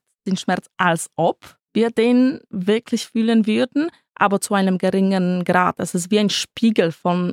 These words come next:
vom Schmerz von einer anderen Person. Und es ist auch sehr logisch, weil es ist ein Spiegel zu einem geringeren Grad. Wenn wir den Schmerz zu einem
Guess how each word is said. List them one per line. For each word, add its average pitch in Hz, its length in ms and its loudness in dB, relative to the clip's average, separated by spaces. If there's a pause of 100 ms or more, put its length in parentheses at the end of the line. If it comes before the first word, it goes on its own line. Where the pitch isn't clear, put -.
vom 175 220 -2
Schmerz 185 380 -2
von 185 180 -4
einer 185 260 -4
anderen 185 280 -4
Person. 190 420 -6 (520)
Und 220 120 2
es 226 120 2
ist 226 140 -2
auch 220 180 0
sehr 202 220 0
logisch, 214 540 0
weil 185 320 2 (100)
es 196 160 -4
ist 196 120 -4
ein 185 120 0
Spiegel 247 400 0
zu - 140 -4
einem 190 200 2
geringeren 170 560 -2
Grad. 175 520 0 (120)
Wenn 220 320 2 (140)
wir 226 260 2
den 185 160 -4
Schmerz 180 460 0
zu 185 100 -4
einem 175 480 -4